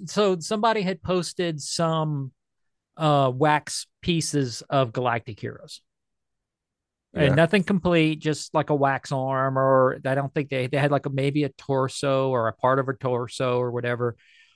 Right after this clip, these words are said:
Speaker 1: Um, and I'd bid, like, a hundred fifty bucks on it. And I was the high bidder until that thing, uh, finished,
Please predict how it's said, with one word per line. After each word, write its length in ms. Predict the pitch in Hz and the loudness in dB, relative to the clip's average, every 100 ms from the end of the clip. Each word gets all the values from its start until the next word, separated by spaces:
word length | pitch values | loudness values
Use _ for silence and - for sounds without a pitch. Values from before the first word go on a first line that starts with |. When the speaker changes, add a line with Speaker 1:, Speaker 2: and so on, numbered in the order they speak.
| - | -6
Speaker 1:
Um, 480 | 131 123 120 117 110 _ _ - | 0 4 2 0 -8 _ _ -4
and 80 | 139 | 0
I'd 240 | 165 180 | 2 4
bid, 140 | 160 151 | 2 2
like, 160 | 143 | 0
a 40 | 139 | 0
hundred 300 | 151 143 - | -2 -4 -8
fifty 240 | 135 135 | -8 -4
bucks 300 | 117 113 - | -2 -4 -6
on 160 | 107 110 | -8 -8
it. 80 | - _ _ _ _ _ - | -14 _ _ _ _ _ -2
And 120 | 123 | 2
I 140 | 131 | 4
was 200 | 185 156 | 4 4
the 100 | 139 | 2
high 240 | 117 147 151 | -2 0 0
bidder 400 | 123 143 131 123 | 2 2 2 -2
until 640 | 127 120 - - 160 170 | -6 -8 -10 -2 2 4
that 240 | 165 160 _ | 2 0 _
thing, 460 | 160 151 147 135 120 _ _ _ _ _ _ _ _ _ _ - | 0 0 0 -4 -8 _ _ _ _ _ _ _ _ _ _ -2
uh, 360 | 147 127 120 107 _ _ - | 0 2 0 -6 _ _ -2
finished, 480 | 220 190 113 - | 0 0 -2 -12